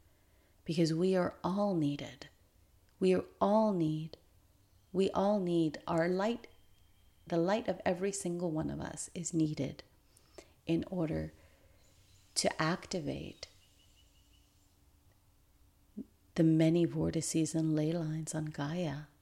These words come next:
and to birth this new creation we are creating together. So thank you for listening. Thank you for joining me. This is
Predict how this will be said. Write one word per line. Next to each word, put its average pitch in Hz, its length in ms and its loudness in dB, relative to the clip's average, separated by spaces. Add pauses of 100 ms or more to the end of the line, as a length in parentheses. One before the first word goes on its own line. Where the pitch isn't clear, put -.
(1400)
and 165 200 2
to 156 180 0 (160)
birth 165 600 2 (680)
this 160 440 2
new 165 400 2
creation 151 880 0
we 143 140 0
are 147 180 -2
creating 143 580 -4
together. 143 640 -6 (3250)
So - 160 -2
thank 185 580 2
you 151 140 -4
for 160 220 -2
listening. 160 640 -2
Thank 160 320 -4
you 160 60 -4
for 170 180 -4
joining 160 580 -2
me. 151 380 -6 (720)
This 165 280 -4
is 170 380 -2